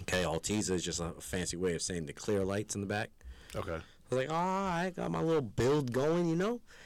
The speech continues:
Speaker 1: And then I threw two twelve-inch subs in there, so now I'm shaking the block, you know what I mean? You know, good looks to my boy for that one. Um, but, yeah, I was shaking the block with them subs, man. I remember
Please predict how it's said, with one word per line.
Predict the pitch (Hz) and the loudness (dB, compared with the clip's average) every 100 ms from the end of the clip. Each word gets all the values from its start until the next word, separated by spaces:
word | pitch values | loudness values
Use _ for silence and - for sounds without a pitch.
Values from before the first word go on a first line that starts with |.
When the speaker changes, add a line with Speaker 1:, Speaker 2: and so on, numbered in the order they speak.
| - - - | -18 -14 -4
Speaker 1:
And | 110 | 0
then | 123 | 0
I | 139 | 0
threw | 127 107 | -2 -4
two | - 127 | -2 -4
twelve-inch | - 139 131 120 135 127 - - - | 0 2 2 2 0 0 -6 -14 -16
subs | - - - 127 143 131 | -2 2 4 4 2 2
in | 151 | 2
there, | 156 160 165 | 4 4 2
so | 165 117 | 0 -2
now | 120 110 | -2 -2
I'm | |
shaking | 110 - 127 123 107 | 0 2 2 2 2
the | |
block, | 87 82 113 156 175 - - | 2 2 2 2 0 -8 -10
you | 107 131 | -4 0
know | 135 | 2
what | 139 | 2
I | 139 | 4
mean? | 139 156 190 226 - - - - - - | 4 4 4 2 -2 -12 -12 -14 -10 -8
You | - 117 | 0 2
know, | 135 143 | 4 4
good | 131 | 4
looks | 147 147 | 4 4
to | 151 | 4
my | 143 | 4
boy | 123 147 156 | 4 4 4
for | 143 | 4
that | 156 160 | 4 4
one. | 143 165 - - - | 2 0 -6 -14 -6
Um, | - 131 131 127 120 113 104 - - - - | 0 4 4 4 2 2 0 -6 -16 -16 -10
but, | 110 110 123 120 - - - | -2 4 4 4 -2 -20 -6
yeah, | 101 127 170 135 | 2 4 4 4
I | |
was | 170 | 4
shaking | - 151 139 151 | 4 4 4 2
the | |
block | 143 175 202 | 2 2 2
with | 139 123 | 2 0
them | 123 110 | 0 2
subs, | 127 110 101 | 2 4 2
man. | 98 110 113 | 2 2 2
I | 151 | 2
remember | 160 160 147 143 | 2 2 2 2